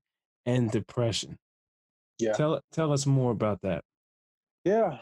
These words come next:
Speaker 2: I mean, being in my work environment now, like, being on the football side of things and all those things, man, that's me, that's my world. You know what I'm saying? Like, dealing with coaches, dealing with the guys, dealing with getting tonight, that, that's,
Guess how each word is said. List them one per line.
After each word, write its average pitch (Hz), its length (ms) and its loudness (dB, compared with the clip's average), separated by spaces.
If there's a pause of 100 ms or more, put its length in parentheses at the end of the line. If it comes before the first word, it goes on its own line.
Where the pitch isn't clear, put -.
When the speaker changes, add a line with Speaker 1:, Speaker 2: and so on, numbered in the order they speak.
(140)
Speaker 2:
I 160 60 -2
mean, 160 420 -2
being 175 240 2
in 160 140 -2
my 147 200 0
work 139 400 -2
environment 135 440 -4
now, 143 180 0
like, 135 320 0
being 208 180 0
on 202 100 -2
the 160 160 -4
football 147 420 0
side 139 160 0
of 131 120 -10
things 135 300 -6
and - 200 -20
all 127 120 -10
those 127 300 -14
things, 123 120 -18 (100)
man, 120 140 -10
that's 143 220 0
me, 131 200 0
that's 127 200 -2
my 123 100 -2
world. 120 380 -2 (240)
You 127 80 -2
know 127 80 0
what 127 100 0
I'm 123 80 -4
saying? 131 420 -4 (380)
Like, 123 360 0
dealing 143 280 0
with 135 240 0
coaches, 135 460 0
dealing 139 260 0
with 135 200 -2
the 131 80 -2
guys, 127 560 2
dealing 131 240 -2
with 123 180 -2
getting 127 240 -2
tonight, 120 380 -4
that, 127 200 0
that's, 156 200 0